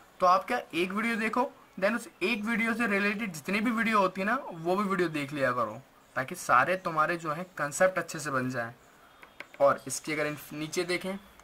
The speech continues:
मैं हटाऊं आपको, तो first part के इन्फीरियर में क्या present है?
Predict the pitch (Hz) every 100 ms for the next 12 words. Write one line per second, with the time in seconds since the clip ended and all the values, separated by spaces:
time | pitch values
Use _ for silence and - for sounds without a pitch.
0 | - 123 127 131 143 151 151 143 - 170
1 | - - - - - - - 135 147 151
2 | - 156 147 - 160 165 - 185 180 160
3 | 135 - 202 190 180 156 135 123